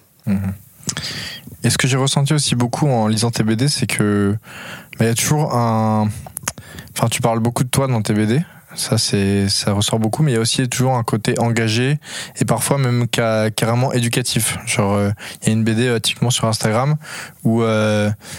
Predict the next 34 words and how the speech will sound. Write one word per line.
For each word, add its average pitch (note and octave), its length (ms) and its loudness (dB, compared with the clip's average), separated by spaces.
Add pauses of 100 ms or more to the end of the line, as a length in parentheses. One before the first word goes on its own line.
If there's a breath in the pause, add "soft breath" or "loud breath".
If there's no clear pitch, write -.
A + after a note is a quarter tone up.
(200 loud breath)
où A#2 120 4
tu - 140 0
rappelles, A#2+ 420 0
euh, A2 240 2
ce - 60 -2
que - 80 -4
c'est - 160 2
le A#2 120 2
vote, A#2 380 0
euh, G#2+ 320 2
législatif, A2 680 -2 (480 loud breath)
des A2+ 60 0
choses - 140 -2
comme G2 120 0
ça. A2+ 160 2 (380 loud breath)
Est-ce A3 120 2
que, D3+ 260 2
à A#2 280 2
quel B2+ 160 0
point D3+ 140 0
c'est C3 120 0
important B2 300 0
pour - 120 -4
toi C#3+ 120 2
justement C3 380 0
de A#2 100 2
faire A#2 220 0
des A2 100 0
B G#2+ 100 2
D, B2 300 0 (460 loud breath)
euh, G#2 180 2
qui - 140 -4
sont G#2 160 -2
engagés A#2 520 0